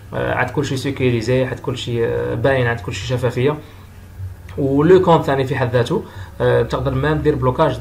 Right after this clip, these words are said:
آه، لو كونت تاعك. باغ اكزومبل ثاني واحد مسافر على ليترونجي يقدر يبلوكي لا كارت تاعو، ما يحتاجهاش يبلوكيها، ومن بعدك يعاود يروح للبلاد يعاود يبلوكيها. صح، هذه الخدمه الاولى. الخدمه الثانيه عندك افوار ايميديا اي اجور. واش معناتها؟ معناتها لو كان دير فيرمون ولا فيرسمون في لو مومون هذاك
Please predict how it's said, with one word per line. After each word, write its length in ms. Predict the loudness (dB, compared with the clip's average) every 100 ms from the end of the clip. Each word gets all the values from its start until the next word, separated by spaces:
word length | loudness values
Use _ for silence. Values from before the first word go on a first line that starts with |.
| -4
آه، 680 | -4 -2 -4 -6 -6 -6 -4
لو 160 | -4
كونت 240 | -2 -4 -4
تاعك. 260 | -8 0
باغ 120 | 2
اكزومبل 280 | 2 0 -2
ثاني 180 | 0 2
واحد 220 | 4 2
مسافر 440 | 0 2 2 2 -2 -8 -6
على 140 | 0 2
ليترونجي 360 | 4 2 2
يقدر 220 | 2 2 2
يبلوكي 340 | 2 0 0
لا 100 | -2
كارت 240 | -2 -2
تاعو، 160 | -2 -2
ما 100 | -4
يحتاجهاش 500 | -4 -2 0 -2 -2
يبلوكيها، 420 | -4 -2 0 0
ومن 80 | 0
بعدك 280 | 0 -2 -2
يعاود 200 | -2 0
يروح 280 | 0 0 0
للبلاد 300 | 0 0 2
يعاود 300 | 0 0 -2
يبلوكيها. 420 | -2 -4 -8 -14 -16 -16 -16 -12
صح، 180 | -4 0
هذه 120 | 0
الخدمه 280 | 0 0 0
الاولى. 260 | -2 -4 -8 -14 -4
الخدمه 200 | 2 2
الثانيه 300 | 2 2 2
عندك 260 | 0 2
افوار 380 | 2 6 6 4
ايميديا 520 | 2 2 4 4 4 4
اي 220 | 2 2 2 -2
اجور. 320 | 2 4 4
واش 160 | 2 -2
معناتها؟ 260 | -2 0
معناتها 300 | 0 0 0
لو 120 | -2 -2
كان 180 | -2
دير 160 | 0 0
فيرمون 280 | 2 2 2
ولا 160 | 2
فيرسمون 340 | 0 0 0 -2
في 140 | 2
لو 60 | 4
مومون 300 | 4 4 4
هذاك 280 | 4 2